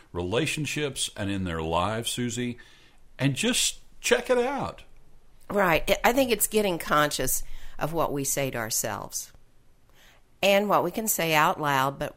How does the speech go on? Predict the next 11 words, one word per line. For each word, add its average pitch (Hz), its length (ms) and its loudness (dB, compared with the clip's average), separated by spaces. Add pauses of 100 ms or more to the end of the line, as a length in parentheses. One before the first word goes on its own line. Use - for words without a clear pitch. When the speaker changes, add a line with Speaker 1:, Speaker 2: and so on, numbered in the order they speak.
(160)
Speaker 2:
really 226 640 -8
what 170 260 -6
it's, - 340 -6 (240)
what 156 540 -6
we 151 160 -6
say 147 320 -4
to 139 180 -8
ourselves. 120 840 -8 (340)
Getting 220 280 -6
conscious, 185 560 -6
because 147 440 -6